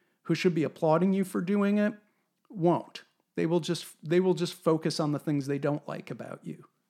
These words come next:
They will give you little to no credit for taking a principled stand. So it's no surprise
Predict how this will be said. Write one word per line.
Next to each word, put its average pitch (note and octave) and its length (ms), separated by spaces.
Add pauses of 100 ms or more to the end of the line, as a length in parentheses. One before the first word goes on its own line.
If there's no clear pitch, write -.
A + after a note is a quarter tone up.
(1500)
They E3+ 160
will F3 120
give F3 180
you D#3+ 160
little F3+ 340
to E3+ 160
no D#3 240
credit - 420
for - 140
taking C3 340
a A#2 60
principled - 520
stand. A2 420 (260)
So G#3+ 180
it's F#3+ 160
no A#3 200
surprise D3+ 960